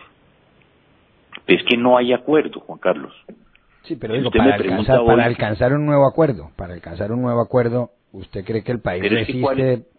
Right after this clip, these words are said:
Speaker 2: mucho tiempo más?
Speaker 1: ¿Pero cuál es la alternativa? ¿Pero cuál es la alternativa?
Speaker 2: No
Speaker 1: La
Speaker 2: parece haber
Speaker 1: alternativa
Speaker 2: otra.
Speaker 1: es, no parece haber otra, sino, no, hay una que es que nos estamos poniendo de acuerdo todos los colombianos. Esa es la alternativa más importante. Ahora todos estaríamos con el sí.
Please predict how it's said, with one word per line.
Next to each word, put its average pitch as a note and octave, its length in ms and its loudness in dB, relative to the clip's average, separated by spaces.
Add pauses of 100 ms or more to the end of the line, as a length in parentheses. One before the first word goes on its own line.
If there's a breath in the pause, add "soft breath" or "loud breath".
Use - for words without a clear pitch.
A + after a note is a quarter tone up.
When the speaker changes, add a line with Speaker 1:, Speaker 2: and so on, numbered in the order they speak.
(200)
Speaker 2:
mucho A#2+ 280 -8
tiempo A#2 280 -6
más? A#2+ 60 -6
Speaker 1:
¿Pero G2 140 0
cuál A2+ 180 4
es B2 60 2
la B2+ 60 2
alternativa? G2 720 0
¿Pero E2+ 140 -4
cuál G#2+ 160 0
es A2+ 60 0
la A2+ 60 0
alternativa? F2 640 0 (920)
Speaker 2:
No G2+ 320 -20
Speaker 1:
La F2+ 60 6
Speaker 2:
parece A#2 240 0
haber A#2+ 100 2
Speaker 1:
alternativa B2 280 4
Speaker 2:
otra. B2 120 2
Speaker 1:
es, - 180 -8 (880)
no F#2+ 280 -4
parece C#3 280 2
haber C#3 140 2
otra, C3+ 180 2
sino, F#2 200 -6 (160)
no, - 100 -6
hay G2 180 -4
una D3 200 -2
que G2+ 120 2
es F#2 100 0
que C3+ 120 0
nos G#2 160 -6
estamos G#2+ 320 0
poniendo F#2+ 320 -2
de A2+ 80 4
acuerdo G#2 300 -2
todos A2+ 180 2
los F#2+ 120 -4
colombianos. G2+ 500 -2 (100)
Esa C3+ 140 -8
es C#3 60 8
la E3+ 80 6
alternativa G#2 460 0
más G#2 160 2
importante. G#2 600 -2 (680 soft breath)
Ahora G#2 480 4
todos E3+ 260 -2
estaríamos G#2+ 460 -6
con F#2+ 160 -6
el D#2 80 -14
sí. - 240 -8